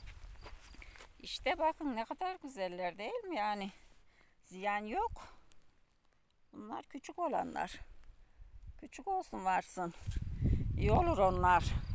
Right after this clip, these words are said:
Küçükler çabuk büyür. Bakın bak, ba-, başından kurumaya başlamış ama tabandan açıyorlar. İşte yeşermişler. Çok sevindim arkadaşlar.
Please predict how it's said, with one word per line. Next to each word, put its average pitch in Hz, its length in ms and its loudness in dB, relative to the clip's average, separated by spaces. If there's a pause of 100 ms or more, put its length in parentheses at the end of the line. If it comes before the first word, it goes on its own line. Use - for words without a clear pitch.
(680)
Küçükler 226 520 6
çabuk 240 460 6
büyür. 320 400 6 (600)
Bakın 269 360 2
bak, 190 160 6 (460)
ba-, - 260 2
başından 233 460 4
kurumaya 220 480 4
başlamış 202 520 2
ama 277 220 4
tabandan 208 600 0
açıyorlar. 240 760 2 (460)
İşte 202 500 0 (1000)
yeşermişler. 208 1040 2 (1160)
Çok - 260 0
sevindim 220 480 2
arkadaşlar. 196 840 4